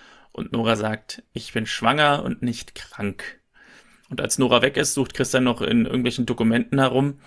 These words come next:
und Lisa überrascht ihn und möchte mit ihm reden. Sie fragt, ob sie eine schlechte Tochter ist, weil sie nie das gemacht hat, was er sich gewünscht hat.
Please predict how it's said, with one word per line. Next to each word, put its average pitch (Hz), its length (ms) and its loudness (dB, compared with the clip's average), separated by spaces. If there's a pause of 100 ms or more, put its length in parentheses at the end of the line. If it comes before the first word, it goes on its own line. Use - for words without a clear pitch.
(260)
und 123 180 0
Lisa 160 240 6
überrascht 107 400 2
ihn 156 260 -2 (240)
und 120 120 -6
möchte 117 220 0
mit 117 100 2
ihm 127 100 2
reden. 120 420 4 (1120)
Sie 120 180 -2
fragt, - 560 2
ob 123 140 0
sie 127 240 0
eine 117 180 4
schlechte 139 460 0
Tochter 139 420 0
ist, - 260 -4
weil 120 140 4
sie 117 140 2
nie 135 340 2
das 135 280 2
gemacht 120 420 2
hat, 117 160 0
was 110 160 -2
er 117 160 2
sich 113 200 -4
gewünscht 104 440 -6
hat. - 240 -12